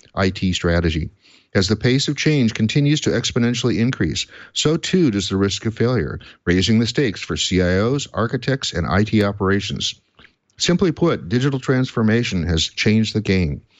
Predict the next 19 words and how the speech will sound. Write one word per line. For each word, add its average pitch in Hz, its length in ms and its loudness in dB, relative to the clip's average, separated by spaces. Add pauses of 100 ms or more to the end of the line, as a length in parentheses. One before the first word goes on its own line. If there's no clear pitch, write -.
(100)
But 113 140 2
NetScout 143 540 0
has 120 180 -2
a 107 60 -2
different 120 320 -2
perspective, 113 560 -4 (260)
one 107 200 2
that 127 80 2
was 131 140 2
built 120 320 0
for 104 140 -4
the 95 160 -4
era 110 320 2
of 95 80 -4
digital 113 460 0
and 98 180 -2
data 101 240 2
center 101 320 0
transformation. 87 880 0